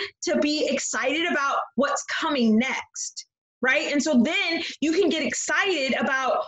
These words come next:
what's gonna be happening next rather than being upset about what's happening right now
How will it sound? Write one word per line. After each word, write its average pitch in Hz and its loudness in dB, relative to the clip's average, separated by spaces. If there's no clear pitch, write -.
what's 285 0
gonna 302 0
be 269 2
happening 254 2
next 226 -2
rather 277 2
than 285 4
being 294 0
upset 269 -2
about 240 0
what's - 0
happening 226 0
right 226 -2
now 196 0